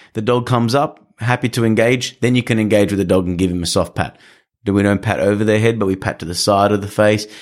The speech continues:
So the dog then, and then of course, if the dog's fully friendly and you can see that, and we have all assessed that adult supervision, et cetera, this is very good. Um, we also wanna talk about, so how to approach dogs. Also, you know, making sure that if the dog's a little bit nervous, but not, uh,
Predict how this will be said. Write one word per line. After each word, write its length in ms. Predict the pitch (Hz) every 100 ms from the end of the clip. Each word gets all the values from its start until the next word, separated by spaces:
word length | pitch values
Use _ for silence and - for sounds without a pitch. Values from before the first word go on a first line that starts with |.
| -
So 120 | - 104
the 100 | 101
dog 220 | 101 98
then, 120 | 101
and 160 | 135 156
then 160 | 135
of 140 | 120 -
course, 240 | 127 120
if 80 | 107
the 60 |
dog's 240 | 110 113 -
fully 240 | 110 98
friendly 300 | - 110 110
and 100 | 98
you 40 | 90
can 120 | 85
see 240 | - 107
that, 220 | 104 107 101
and 120 | 87
we 80 | 92
have 160 | 87
all 280 | 98 98 98
assessed 400 | 87 - 101 -
that 240 | 101 58 - _
adult 340 | 87 95 90 -
supervision, 600 | 98 90 85 90 92 85
et 80 |
cetera, 360 | 117 104 104 101 - - - -
this 100 | 95
is 120 | 85
very 260 | 82 85 82
good. 240 | 80 71 - - - - - - - - _ _
Um, 580 | 101 104 104 101 90 87 _ _ _ _ 104
we 140 | 104
also 340 | 104 104 117
wanna 200 | 104 104
talk 300 | 98 110 98
about, 520 | 98 98 98 95 - _ _ _ _ -
so 100 | 131
how 140 | 107
to 80 | 107
approach 400 | 95 120 117 -
dogs. 360 | 120 117 110 -
Also, 560 | 110 117 - 113 101 -
you 100 | 113
know, 120 | 120
making 340 | 127 120 123 120
sure 200 | 123 120
that 260 | 110 -
if 140 | 110 -
the 120 | 101
dog's 260 | 104 104
a 60 | 95
little 180 | 95 98
bit 180 | 87 87
nervous, 540 | 104 127 135 139 139
but 220 | - 90
not, 240 | 101 101
uh, 60 | 92